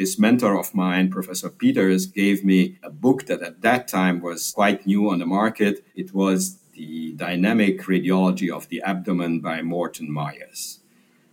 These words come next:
And I was fascinated by that book. I always thought if I would be left on an island alone and I would be told to take a book with me, one single book, I would take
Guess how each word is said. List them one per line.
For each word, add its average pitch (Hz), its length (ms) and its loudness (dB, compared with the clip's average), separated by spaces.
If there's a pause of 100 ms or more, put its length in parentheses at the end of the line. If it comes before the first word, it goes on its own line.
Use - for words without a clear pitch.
(140)
And 101 120 -2
I 104 160 4
was 95 340 2
fascinated - 920 -4
by - 240 -20
that - 160 -20
book. - 400 -18
I 90 400 -2
always 123 480 2
thought 113 480 2
if 95 320 -4
I 98 100 2
would 95 200 2
be 92 120 2
left 113 340 0
on 92 140 0
an 87 260 2
island 101 440 4
alone 101 580 2
and 92 160 0
I 87 140 -2
would 87 200 -10
be 90 160 -6
told 107 380 2
to - 60 -20 (180)
take 104 260 0
a - 40 -6
book 120 340 0
with 98 140 2
me, 92 180 6
one 107 300 4
single 104 420 4
book, 95 240 -2
I 98 80 0
would 92 220 -4
take 82 220 -10